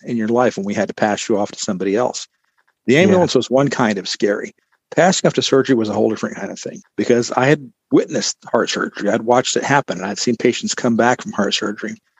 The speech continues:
Speaker 1: And I knew what they were gonna do. I knew they were gonna cut open your chest, work on your heart. I didn't know how it differed for children versus adults, but I'd seen it with adults. I knew you'd come back with tubes, both to administer medication, to drain off fluids,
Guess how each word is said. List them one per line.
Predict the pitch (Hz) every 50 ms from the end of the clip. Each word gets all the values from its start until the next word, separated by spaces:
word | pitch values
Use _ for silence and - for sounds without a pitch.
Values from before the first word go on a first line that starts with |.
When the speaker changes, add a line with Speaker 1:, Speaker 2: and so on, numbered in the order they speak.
| _ _ _ _ _ _ _ _
Speaker 1:
And | 110 107 104
I | 104
knew | 110 120 139 147
what | 151 151 139 -
they | 131
were | 120 117
gonna | 110 107 104 87
do. | 82 85 92 101
I | 101
knew | 98 101
they | 104 107 104
were | 104
gonna | 104 101 101 -
cut | - 110
open | 113 110 - 123
your | 131 135
chest, | - - - 104 98 98 - -
work | 110 101 101 -
on | 113 131
your | 139 131
heart. | - - 90 - - - - _ _ _ _ - - _ _ _ _ _
I | 107
didn't | 110 127 139 120
know | 113 120
how | 117 127
it | 110 98
differed | 110 117 - 113 101 -
for | - 101
children | - - 170 170 143 117 104 107
versus | 110 113 110 - - -
adults, | 110 147 151 143 131 - -
but | - - 98
I'd | 98 - -
seen | 131 117
it | 101
with | 98 - -
adults. | - - - - - - - - - _ _ _ _ _ _ _ _ _
I | -
knew | 107 120
you'd | 120 117 107
come | 110 - 117 104 101
back | 104 107 104 104 - -
with | 95 95 90 - - - _ _ _ _ _ _ _
tubes, | - - 160 147 143 135 123 113 - - - - - - _ _
both | - 110 110 -
to | - 107
administer | 92 104 131 151 139 - 143
medication, | 131 123 120 117 - - 117 113 - - 110
to | 101 92
drain | - - - 120 117 110
off | 101 98 -
fluids, | - - 180 180 175 170 151 - -